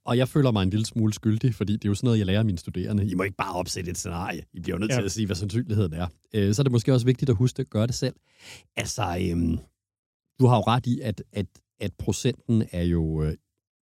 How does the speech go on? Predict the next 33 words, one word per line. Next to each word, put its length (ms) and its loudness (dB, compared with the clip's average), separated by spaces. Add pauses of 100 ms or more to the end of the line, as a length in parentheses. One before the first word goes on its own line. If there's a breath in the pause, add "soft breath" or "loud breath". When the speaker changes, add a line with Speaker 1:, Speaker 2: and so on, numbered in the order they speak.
(160)
Speaker 1:
måske 340 2
ikke 180 -2
så 80 -2
vigtigt 300 -4
som 160 -18
diskussionen 640 -6
om, 140 -4 (500)
hvorfor 360 -6
man 240 -6
tror, 320 -10 (240)
det 100 -4
er 40 -2
så 180 -8
sandsynligt 480 -6
eller 120 -4
ej. 140 -6 (520 soft breath)
Men, 280 4 (340)
men 180 6
fyrre 300 0
procent? 480 -8 (840)
Femogtredive? 560 0
Er 280 -2
Speaker 2:
Ja, 60 2
Speaker 1:
det 60 2
ikke 140 0
der 80 2
Speaker 2:
fem-, 120 4
Speaker 1:
omkring, 300 0
vi 40 -2
Speaker 2:
femmer-, 220 6
Speaker 1:
er? 40 2 (100)
Speaker 2:
femogtredive, 580 0
fyrre. 300 -2